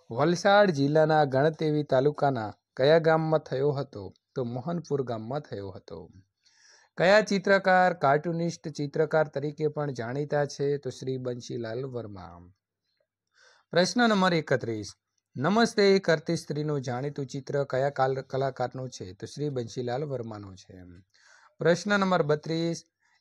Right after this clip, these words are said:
ઈસવીસન ઓગણીસો સત્તાણુંમાં અમદાવાદ મ્યુનિસિપલ કોર્પોરેશને કયો એવોર્ડ આપીને શ્રી બંસીલાલ વર્માનું બહુમાન કર્યું હતું? તો નગરભૂષણ એવોર્ડ જે છે તે આપ્યો હતો. શ્રી બંસીલાલ વર્માએ કેટલી ફિલ્મોનું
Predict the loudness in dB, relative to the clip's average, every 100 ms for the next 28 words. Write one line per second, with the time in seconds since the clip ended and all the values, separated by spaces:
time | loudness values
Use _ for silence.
0 | -4 -4 -2 0 2 2 0 0 0 -2
1 | -4 -6 0 0 2 0 -2 -4 2 4
2 | 6 4 2 -2 -2 -4 -2 0 0 -2
3 | -4 -2 0 0 0 -6 -6 -12 -2 2
4 | 4 6 6 6 4 0 -2 -6 -4 -8
5 | -6 -8 -6 -8 -6 -2 2 2 2 -2
6 | -4 -6 -6 -6 -8 -6 -8 -8 -8 -8
7 | -8 -10 -12 -18 -20 _ _ -20 -20 _
8 | -6 -4 2 2 2 -2 -6 -4 -2 -2
9 | -4 -4 -8 -8 -12 -8 -8 -8 -10 -18
10 | -18 -18 -16 -16 -18 _ _ _ _ _
11 | -4 2 4 4 4 4 2 4 4 4
12 | 2 2 2 4 2 0 -2 -2 -2 -4
13 | -2 -2 -2 -6